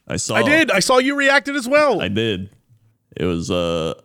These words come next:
Speaker 1: I was, I was pretty excited. I saw Xbox Man come out, and it was like, "Dude, uh, what's his name? <laughs> Xbox Man."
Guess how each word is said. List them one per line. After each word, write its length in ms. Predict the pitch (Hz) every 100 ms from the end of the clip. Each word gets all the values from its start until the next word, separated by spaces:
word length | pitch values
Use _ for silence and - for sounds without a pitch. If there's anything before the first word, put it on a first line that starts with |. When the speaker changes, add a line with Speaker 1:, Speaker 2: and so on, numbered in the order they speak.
| _
Speaker 1:
I 120 | 98 107
was, 180 | 110
I 80 | 95
was 140 | 104 113
pretty 200 | 139 117
excited. 640 | - 117 110 110 113 -
I 100 | 98
saw 280 | - 117 95
Xbox 560 | 104 - 117 101 98
Man 260 | 104 101 101
come 200 | 113 104
out, 280 | 101 104 -
and 80 | 101
it 40 |
was 140 | 92 107
like, 180 | 104
"Dude, 320 | 220 190 143 117
uh, 180 | 117
what's 200 | 127 175
his 120 | 131 120
name? 180 | 104
<laughs> 420 | - - - - 151
Xbox 560 | 190 - - 139 -
Man." 340 | 110 104 101